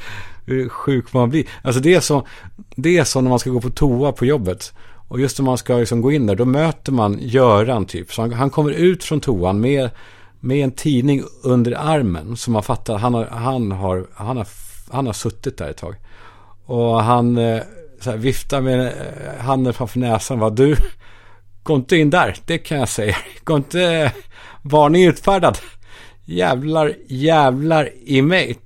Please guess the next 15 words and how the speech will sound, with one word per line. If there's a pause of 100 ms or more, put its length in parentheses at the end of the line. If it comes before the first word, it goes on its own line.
(120)
Tre
kilo (360)
benfritt
var
det
här. (1040)
<laughs>
Och
så
går
han
iväg. (680)
Och,
eh, (840)
och